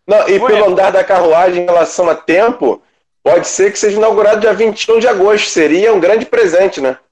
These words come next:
Speaker 2: Não, e se não tem a pandemia, talvez até antes tivesse essa,
Speaker 1: É,
Speaker 2: essa
Speaker 1: então, mas pelo
Speaker 2: inauguração.
Speaker 1: andar da carruagem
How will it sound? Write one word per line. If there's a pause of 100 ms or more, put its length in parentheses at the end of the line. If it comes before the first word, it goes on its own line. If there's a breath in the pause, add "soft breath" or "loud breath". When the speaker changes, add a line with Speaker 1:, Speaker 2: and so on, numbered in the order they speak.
(200)
Speaker 2:
Não,
e
se
não
tem
a
pandemia,
talvez
até
antes
tivesse
essa,
Speaker 1:
É,
Speaker 2:
essa
Speaker 1:
então,
mas
pelo
Speaker 2:
inauguração.
Speaker 1:
andar
da
carruagem